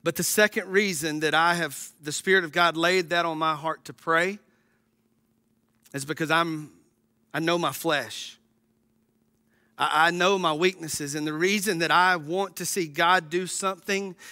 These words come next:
that only He can get credit for is because of this truth. If I can give an explanation to how it happened, my flesh is just weak enough that there's a possibility that I'll try to take the credit for it.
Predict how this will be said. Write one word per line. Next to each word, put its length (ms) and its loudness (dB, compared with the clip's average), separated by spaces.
that 180 -2
only 280 2
He 200 -2
can 160 -8
get 180 -6
credit 300 -2
for 240 -4
is 100 -4
because 360 -4
of 60 -14
this 180 -6
truth. 480 -12
If 180 0
I 200 8
can 180 -4
give 240 2
an 120 2
explanation 840 0
to 120 -8
how 340 2
it 100 -6
happened, 560 0
my 260 6
flesh 500 2
is 120 -10
just 300 -4
weak 320 0
enough 380 -2
that 160 0
there's 200 2
a 60 -6
possibility 760 0
that 140 0
I'll 200 0
try 180 -4
to 60 -14
take 200 -10
the 80 -20
credit 320 -10
for 240 -20
it. 60 -20